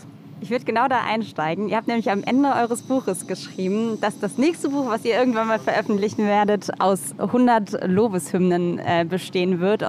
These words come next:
von denen so ungefähr neunundneunzig fertig werden. Und ich würde fast diese Zeit bis zur nächsten Station, okay, die kommt jetzt vielleicht gleich schon, aber sagen wir vielleicht die nächsten anderthalb Stationen,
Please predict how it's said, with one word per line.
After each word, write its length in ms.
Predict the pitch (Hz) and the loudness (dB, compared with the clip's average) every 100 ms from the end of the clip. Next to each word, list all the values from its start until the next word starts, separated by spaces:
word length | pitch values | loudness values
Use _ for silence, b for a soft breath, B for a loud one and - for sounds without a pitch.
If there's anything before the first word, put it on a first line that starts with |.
| - | -2
von 140 | 190 | 0
denen 260 | 185 185 190 | 2 4 2
so 120 | 180 | 2
ungefähr 280 | 190 190 202 | 0 0 0
neunundneunzig 580 | 185 185 185 175 - - | 2 4 2 0 -2 -2
fertig 300 | 180 185 147 | -2 -2 -2
werden. 380 | 180 185 233 285 B B B B B | 0 0 0 -2 B B B B B
Und 160 | - 233 | -2 -2
ich 140 | 240 | -2
würde 300 | 196 254 330 | 0 0 0
fast 340 | 294 - 262 254 - - 202 | -2 0 0 -2 -10 -14 -4
diese 480 | 254 254 254 254 247 247 - - - - - - - | -2 0 0 0 -4 -14 -20 -20 -20 -20 -20 -20 -20
Zeit 260 | - 240 240 | -6 -2 -2
bis 160 | 254 - | -4 -4
zur 140 | 240 | 0
nächsten 400 | 220 294 - 262 | 2 2 0 -4
Station, 840 | - 233 226 - 233 247 247 226 | -2 -2 -2 -4 0 2 2 0
okay, 280 | 196 - 226 | -6 -6 -10
die 80 | 185 | -4
kommt 260 | - 262 | 0 0
jetzt 160 | 214 170 | 0 -4
vielleicht 260 | 170 175 - | -4 -4 -4
gleich 180 | 185 | -4
schon, 140 | - 254 | -2 0
aber 180 | 269 240 | 0 0
sagen 200 | 262 269 | 0 0
wir 100 | 277 | 0
vielleicht 240 | 254 240 | -4 -4
die 60 | 247 | -2
nächsten 260 | 247 - - | -4 -4 -4
anderthalb 480 | 262 233 - 156 - | -2 -2 -2 -6 -6
Stationen, 760 | - 165 - - 180 202 240 | -6 -6 -6 -4 -2 0 -4